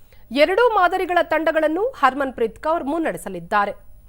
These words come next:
ಸೈಕಾ ಇಶಾಕ್, ಶ್ರೇಯಾಂಕ್ ಪಾಟೀಲ್, ಟೀಟಾ ಸಾಧು ಮತ್ತು ಮನ್ನತ್ ಕಶ್ಯಪ್ ಅವರನ್ನು ಮೊದಲ ಬಾರಿಗೆ ಅಂತಾರಾಷ್ಟ್ರೀಯ ಏಕದಿನ ತಂಡಕ್ಕೆ ಸೇರ್ಪಡೆ ಮಾಡಲಾಗಿದೆ.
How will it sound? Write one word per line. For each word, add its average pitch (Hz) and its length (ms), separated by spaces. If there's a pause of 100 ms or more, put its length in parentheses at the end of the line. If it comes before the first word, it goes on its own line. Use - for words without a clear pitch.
(600)
ಸೈಕಾ 403 540
ಇಶಾಕ್, 359 520
ಶ್ರೇಯಾಂಕ್ 247 520
ಪಾಟೀಲ್, 320 400 (560)
ಟೀಟಾ 247 300
ಸಾಧು 269 680 (240)
ಮತ್ತು 339 380
ಮನ್ನತ್ 339 520
ಕಶ್ಯಪ್ 254 460
ಅವರನ್ನು 233 400
ಮೊದಲ 233 360
ಬಾರಿಗೆ 339 400
ಅಂತಾರಾಷ್ಟ್ರೀಯ 269 920
ಏಕದಿನ 220 420
ತಂಡಕ್ಕೆ 330 540
ಸೇರ್ಪಡೆ 254 400
ಮಾಡಲಾಗಿದೆ. 170 680